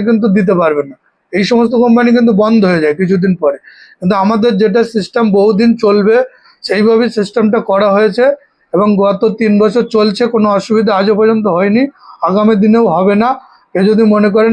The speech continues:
কাজ করবেন, এগ্রিমেন্ট করেও করতে পারেন, কারণ ইএলএস কোনোদিন বন্ধ হবে না, এটা গ্যারান্টি আমাদের। অন্য অনেক কোম্পানি আছে, থাকতেও পারে, নাও পারে। ইএলএস একটা দোকানের মতো, যেটা দোকান থেকে আমরা মাল কিনলে কিছু পাই না, কিন্তু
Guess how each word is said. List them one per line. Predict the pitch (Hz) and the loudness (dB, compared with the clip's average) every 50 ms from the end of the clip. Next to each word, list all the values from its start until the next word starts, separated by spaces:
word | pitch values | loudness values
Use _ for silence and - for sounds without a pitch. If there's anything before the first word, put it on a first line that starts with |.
| 226 220 | 0 0
কাজ | 196 202 196 - - | -2 -4 -4 -2 0
করবেন, | 220 214 233 254 226 220 208 | 0 2 2 2 2 0 0
এগ্রিমেন্ট | 190 190 202 208 214 214 220 208 | 0 0 0 2 2 0 0 0
করেও | 233 220 240 240 226 220 | 0 0 0 0 0 -2
করতে | - - - 190 165 | -2 -4 -6 -4 -2
পারেন, | 156 147 143 139 - _ _ _ _ _ _ _ - | -2 -2 -2 -4 -8 _ _ _ _ _ _ _ -2
কারণ | 185 220 226 226 | 0 2 2 2
ইএলএস | 226 233 233 233 240 254 254 247 - 262 | 2 2 2 2 2 2 0 -2 -2 -2
কোনোদিন | 233 240 240 240 262 233 208 208 | 0 0 2 2 2 2 2 2
বন্ধ | 202 202 214 196 175 160 | 0 0 0 0 0 0
হবে | 165 185 180 185 196 | 0 0 0 0 0
না, | 226 254 240 | 0 0 -2
এটা | 208 185 214 190 175 | -2 -2 -4 -2 -2
গ্যারান্টি | 196 190 196 196 185 - 160 151 139 | -2 0 0 -2 -4 -4 -4 -4 -4
আমাদের। | 139 135 - - _ _ _ _ _ _ _ _ _ _ - | -4 -6 -8 -12 _ _ _ _ _ _ _ _ _ _ -2
অন্য | 214 214 220 226 233 233 | 0 2 2 2 2 2
অনেক | 226 233 233 233 240 | 0 0 0 0 -2
কোম্পানি | 226 220 226 226 220 226 233 | 0 0 0 0 0 0 0
আছে, | 226 262 247 214 | 0 -2 -2 -4
থাকতেও | 196 185 - - 214 196 214 | -6 -6 -4 -4 -2 -2 0
পারে, | 214 208 202 196 | -2 0 0 0
নাও | 185 185 175 160 160 | 0 -2 -2 -2 -2
পারে। | 143 - - - _ _ _ _ _ _ _ _ _ _ | -4 -4 -4 -10 _ _ _ _ _ _ _ _ _ _
ইএলএস | 196 196 214 220 220 233 247 254 262 254 | -2 0 0 2 2 0 0 0 0 0
একটা | 247 247 214 190 214 | 0 0 0 0 0
দোকানের | 202 208 214 214 214 220 214 220 | 0 0 0 0 2 2 2 0
মতো, | 226 208 254 254 285 311 311 - _ _ _ _ _ _ _ _ _ _ _ - | 0 0 0 0 0 0 -2 -6 _ _ _ _ _ _ _ _ _ _ _ -6
যেটা | 160 202 196 180 220 220 220 220 220 214 208 202 - _ _ _ _ _ _ _ _ _ _ _ _ _ - | -2 -2 -2 0 0 0 0 0 0 -2 -2 -4 -10 _ _ _ _ _ _ _ _ _ _ _ _ _ -4
দোকান | 175 208 202 214 220 214 208 | -2 -2 -2 0 -2 -2 0
থেকে | 226 214 233 226 | 0 -2 0 0
আমরা | 233 233 220 214 | 0 0 0 0
মাল | 208 202 202 190 | 0 0 -2 -2
কিনলে | 226 208 214 220 214 190 | -2 -2 0 0 0 -2
কিছু | 220 202 233 226 233 196 | -2 -4 -4 -4 -2 -2
পাই | 175 190 196 190 | -2 -2 -2 -2
না, | 220 240 - - - _ _ _ _ _ _ _ _ _ _ - | -2 -2 -4 -6 -8 _ _ _ _ _ _ _ _ _ _ -4
কিন্তু | 190 202 196 233 | -2 0 0 0